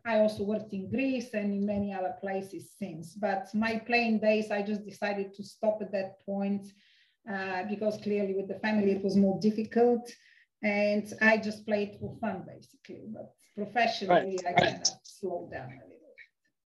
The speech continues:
Speaker 2: That's great. And, and, and again, you know, I, I, I appreciate you going over your entire play,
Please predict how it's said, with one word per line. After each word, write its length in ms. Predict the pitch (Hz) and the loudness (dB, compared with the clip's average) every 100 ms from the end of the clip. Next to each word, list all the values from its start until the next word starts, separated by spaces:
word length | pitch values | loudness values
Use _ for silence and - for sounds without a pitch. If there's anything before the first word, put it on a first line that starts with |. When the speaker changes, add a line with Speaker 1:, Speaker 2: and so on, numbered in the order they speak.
| - | 6
Speaker 2:
That's 220 | 180 - | 6 10
great. 260 | 165 175 143 | 10 10 8
And, 180 | 160 - | 4 4
and, 260 | 170 160 165 170 | 4 4 0 2
and 100 | 170 | 6
again, 280 | 175 156 | 6 6
you 80 | 151 | 4
know, 120 | 151 | 4
I, 320 | 147 160 160 165 | 6 6 4 2
I, 40 | 160 165 - - - - | -2 -10 -14 -16 -4 2
I 40 | 156 | 2
appreciate 420 | - 180 180 156 | 4 4 6 8
you 100 | 160 | 8
going 300 | 160 170 160 | 8 8 10
over 180 | 160 151 | 8 6
your 160 | 147 | 4
entire 320 | 135 147 147 | 2 4 4
play, 260 | 131 151 | 4 2